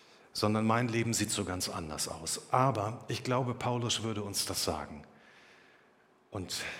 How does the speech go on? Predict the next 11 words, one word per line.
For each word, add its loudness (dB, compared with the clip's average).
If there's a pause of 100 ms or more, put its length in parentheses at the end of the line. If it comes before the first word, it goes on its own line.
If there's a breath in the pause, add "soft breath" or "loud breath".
(100)
deswegen 2
dürfen -2
wir -4
uns -4
an, -6
daran -2
erinnern, -4
in -6
deinem -4
Namen, -4
Herr, -6